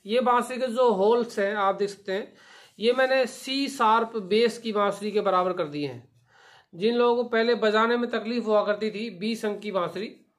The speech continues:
अब वो easily बजा लेंगे। ये बांसुरी के जो hole हैं सी sharp bass, जो लगभग साढ़े चौंतीस, तैंतीस इंच की बांसुरी होती है, उसके बराबर मैंने इसके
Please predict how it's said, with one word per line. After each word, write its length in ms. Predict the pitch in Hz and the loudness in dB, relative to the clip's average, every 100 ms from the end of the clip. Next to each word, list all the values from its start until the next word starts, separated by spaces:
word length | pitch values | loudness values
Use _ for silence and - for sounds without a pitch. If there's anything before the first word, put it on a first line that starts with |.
| _ _ - | _ _ -4
अब 120 | 233 | 2
वो 120 | 262 | 4
easily 300 | 262 254 254 | 2 0 -2
बजा 240 | 240 202 180 | 0 2 2
लेंगे। 420 | 165 151 127 - _ _ _ _ | 0 -4 -8 -16 _ _ _ _
ये 140 | 202 240 | -2 2
बांसुरी 360 | 247 240 240 | 2 0 -2
के 60 | 247 | 0
जो 120 | 226 | 2
hole 260 | 190 214 208 | 2 2 0
हैं 260 | - - _ _ _ _ | -2 -10 _ _ _ _
सी 500 | _ - - 247 269 | _ -18 -10 -8 -6
sharp 440 | 247 220 214 208 202 | -4 0 2 0 -4
bass, 440 | 180 190 170 - 156 | -2 0 -2 -8 -10
जो 220 | 175 220 | -2 0
लगभग 380 | 226 214 214 208 214 202 | 0 0 -4 -2 -2 -2
साढ़े 440 | - 202 208 214 | -6 0 2 2
चौंतीस, 540 | 214 208 208 214 220 - - _ _ _ _ _ - | 0 -4 -4 -6 -10 -12 -20 _ _ _ _ _ -8
तैंतीस 360 | 208 226 214 | -8 -6 -4
इंच 160 | 214 202 | -6 -6
की 120 | 208 | -8
बांसुरी 380 | 180 175 180 185 | -4 -4 -4 -6
होती 260 | 165 170 | -6 -6
है, 180 | 175 254 _ _ _ _ _ | -10 -10 _ _ _ _ _
उसके 260 | 214 214 247 | -12 -4 -2
बराबर 380 | 220 208 214 214 | 2 4 4 2
मैंने 240 | 208 202 | 0 -2
इसके 300 | 190 - 202 | -6 -6 -8